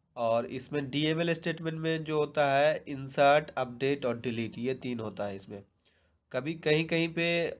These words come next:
डीएम, अ, सिलेक्ट जो होता है वो डीएमएल स्टेटमेंट में भी बोला जाता है, कहीं पे डेटा रिट्रीवल लैंग्वेज में भी होता है, डी-, अ, डीआरएल स्टेटमेंट में भी होता है वो। तो हम लोग अभी देखेंगे,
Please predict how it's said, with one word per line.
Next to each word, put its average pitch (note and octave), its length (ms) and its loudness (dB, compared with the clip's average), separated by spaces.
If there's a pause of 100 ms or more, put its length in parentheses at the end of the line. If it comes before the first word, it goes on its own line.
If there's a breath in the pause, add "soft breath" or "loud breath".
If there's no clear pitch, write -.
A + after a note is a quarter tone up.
(100)
डीएम, D3 340 -2
अ, C3+ 480 -4
सिलेक्ट D3+ 440 -2
जो D3 140 -2
होता D3 280 2
है C#3 120 4
वो C#3 320 0
डीएमएल C#3 440 -2
स्टेटमेंट C#3+ 400 -8
में C#3+ 140 -6
भी C#3+ 100 -6
बोला C#3 240 -2
जाता C3+ 240 -2
है, C#3 60 0
कहीं C3+ 260 -6
पे B2+ 340 -2
डेटा A#2+ 260 2
रिट्रीवल B2 460 -2
लैंग्वेज A#2 320 -4
में A2+ 120 -6
भी G#2+ 60 -8
होता A2 220 -4
है, A2+ 100 -8
डी-, A#2 180 -6
अ, A2+ 180 -4
डीआरएल A#2 440 -2
स्टेटमेंट A2+ 400 -12
में A2+ 140 -8
भी A2 100 -6
होता G#2+ 220 -6
है G2 60 -4
वो। G2 200 -12 (580 soft breath)
तो E3+ 300 -8 (140)
हम C#3+ 180 -6
लोग D#3+ 140 -2
अभी D#3 460 -2 (100)
देखेंगे, C#3+ 800 -2